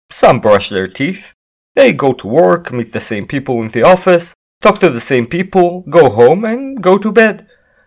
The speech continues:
What is it if not a routine or pattern? After all, in practice, we can give a pretty good prediction that whoever leaves the house in the morning is probably commuting to the same workplace, especially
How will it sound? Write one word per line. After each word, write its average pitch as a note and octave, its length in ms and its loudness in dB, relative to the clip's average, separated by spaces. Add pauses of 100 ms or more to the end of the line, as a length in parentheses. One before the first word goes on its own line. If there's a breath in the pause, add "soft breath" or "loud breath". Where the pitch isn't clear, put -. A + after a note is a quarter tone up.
(160)
What G3 180 4
is A3+ 220 2
it D#3+ 160 -4
if - 160 -10
not E3 240 0
a E3 140 6
routine D#3 460 -4
or G#2 220 -2
pattern? G#2 540 -2 (960)
After C3+ 320 0
all, C#3+ 280 2
in F#2 180 -10
practice, C3 600 -2 (240)
we F#3 80 -4
can F#3+ 160 -2
give B3 160 -6
a B3 120 -2
pretty A#3 300 -6
good G3+ 200 -4
prediction C#3+ 560 0
that G#2 240 0
whoever E3 500 0
leaves E3 260 -4
the A#2+ 160 -4
house D3+ 380 0
in A#2 120 -8
the G#2+ 180 -8
morning G#2+ 360 -4
is F#3+ 280 -10
probably C3+ 480 -2
commuting E3+ 480 -4
to F#3 100 -2
the E3+ 120 -2
same F#3+ 260 2
workplace, G3 640 -2 (340)
especially E3+ 680 0